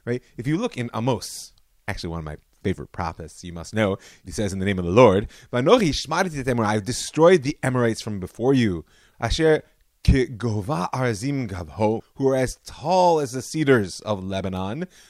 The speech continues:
v'chasonhu ka'alonim, and were as powerful or as mighty as an oak tree." Because chosen bespeaks a quality of strength that comes through a slow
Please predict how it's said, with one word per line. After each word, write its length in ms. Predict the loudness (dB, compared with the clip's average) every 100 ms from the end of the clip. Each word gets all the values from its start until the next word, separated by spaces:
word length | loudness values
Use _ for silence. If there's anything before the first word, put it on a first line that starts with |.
| _
v'chasonhu 1700 | -4 -2 -2 _ _ -10 -6 -6 -8 -8 -2 0 0 -2 -2 -2 -6 _ _
ka'alonim, 680 | -10 -8 -6 -8 -10 -14 -18 -20 _ _
and 160 | -10 -8
were 120 | -8
as 380 | -8 -8 -8 -10 _ _ _ -14
powerful 460 | -8 -4 -2 -2
or 120 | -2 -4
as 160 | -8
mighty 480 | -8 -6 -6 -6 -10 _ _ _
as 300 | -8 -6 -6
an 160 | -10 -12 _
oak 280 | -10 -10 -12
tree." 360 | -18 -14 -14 -16 _ _ _ _ _ _ _ _ -14
Because 300 | -6 -6 -6 _ _ _ _ _ _ _ _ -10
chosen 560 | -4 -4 -4 -6 -8 -14 _ _ -10
bespeaks 440 | -10 -8 -10 -12
a 40 | -16
quality 520 | -14 -8 -8 -6 -8
of 100 | -10
strength 400 | -12 -10 -10 -10
that 160 | -14
comes 300 | -12 -12 -12
through 180 | -10 -10
a 40 | -10
slow 640 | -12 -14 -4 -2 -2 -6